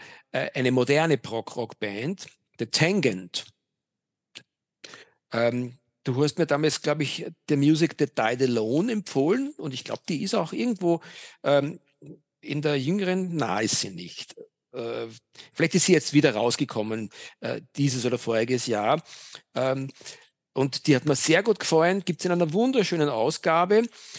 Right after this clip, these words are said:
Ebenso eine, die schon fünf Jahre früher noch erschienen ist, A Place in the Queue. Beides wunderschöne Platten, die auch von, von der Produktion her irrsinnig toll sind. Ähm, die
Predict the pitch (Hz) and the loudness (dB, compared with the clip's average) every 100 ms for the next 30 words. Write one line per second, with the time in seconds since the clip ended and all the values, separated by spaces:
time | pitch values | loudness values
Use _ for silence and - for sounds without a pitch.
0 | - - 170 262 247 220 226 233 - 170 | -20 2 4 6 6 8 8 6 4 2
1 | 165 180 165 - 170 160 - 165 160 143 | 2 2 0 2 0 0 0 0 2 2
2 | 127 147 175 208 208 180 175 175 185 185 | 0 0 4 4 4 0 0 0 0 2
3 | 180 165 - - - 139 160 151 139 117 | 0 0 -2 -4 0 4 6 6 4 0
4 | - - 117 160 240 254 _ - - - | -2 0 4 6 6 2 _ -20 -20 -20
5 | _ _ _ _ 143 156 196 180 - - | _ _ _ _ 2 4 4 2 0 -6
6 | 156 196 262 269 214 - 151 143 127 113 | 2 4 4 4 2 2 2 2 2 0
7 | 135 185 160 - 143 139 131 - 143 135 | 0 -2 -4 -2 0 0 -2 -4 -2 0
8 | 131 - - - - - 131 127 139 131 | -2 -6 -16 -20 -10 -2 -2 0 0 0
9 | - 117 127 147 113 104 110 - - 127 | -2 -2 0 0 0 -2 -2 -6 0 2
10 | 107 113 113 - 98 98 120 - 127 131 | 2 -2 -8 -8 -8 -4 -2 -2 -2 -2
11 | 131 143 - 110 107 120 120 _ _ _ | -4 -8 -10 -8 -8 -10 -14 _ _ _
12 | 127 127 123 | -2 0 -2